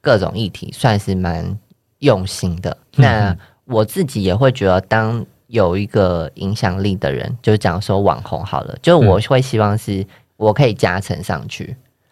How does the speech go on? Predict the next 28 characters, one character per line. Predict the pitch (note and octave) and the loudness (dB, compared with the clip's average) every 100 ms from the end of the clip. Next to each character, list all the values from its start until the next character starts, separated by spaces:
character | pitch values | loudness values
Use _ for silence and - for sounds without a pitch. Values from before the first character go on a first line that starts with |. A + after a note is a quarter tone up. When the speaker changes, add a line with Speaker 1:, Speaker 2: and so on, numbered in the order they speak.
| - | -2
Speaker 2:
嗯。 | A2 | 2
哦， | |
Speaker 1:
但 | F#3+ B2 | 4 4
我 | C#3+ | 4
会 | E3+ | 2
觉 | - | 2
得， | A#2 | 2
Speaker 2:
嗯 | |
哼。 | - | 2
Speaker 1:
哎， | F#3+ | 2
我 | C#3+ | 2
好 | A2 | 2
像 | G2+ A#2+ | -2 -2
一 | C#3 | -2
直 | G2 | 0
没 | F#2+ | 0
有 | F2+ | -2
发 | - F#2 | -2 -2
挥 | F#2+ F2 | -2 -4
一 | - | -4
个 | - C#2 | -4 -4
很， | F2+ E2 - - - | -4 -6 -10 -18 -2
很 | F#2 | -2
大 | E2+ C#3 G#2 | 0 -2 -2
的 | F2+ D#2 C2 - _ _ - - _ | -6 -8 -10 -18 _ _ -20 -20 _
宣 | - B2 | 2 2
传 | B2+ F2+ F#2+ | 4 0 0
效 | - - | -2 -4